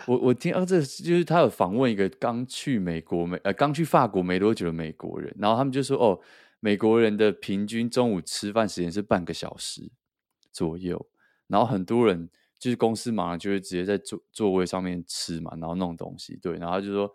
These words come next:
他一开始来法国觉得这件事情很不 make sense，就是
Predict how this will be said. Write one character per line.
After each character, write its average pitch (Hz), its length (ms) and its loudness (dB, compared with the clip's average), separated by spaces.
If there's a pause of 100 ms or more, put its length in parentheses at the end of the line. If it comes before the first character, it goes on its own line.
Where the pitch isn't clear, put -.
(260)
他 113 100 -2
一 110 40 2
开 107 100 -2
始 98 80 -8
来 87 140 0
法 98 220 -2
国 87 160 -4
觉 87 260 -6
得 87 80 -6 (460)
这 113 120 -6
件 104 80 -2
事 101 120 -8
情 87 240 -6 (760)
很 98 180 0
不 139 120 0
make 113 240 4
sense， 95 280 -2
就 139 60 -2
是 156 180 -2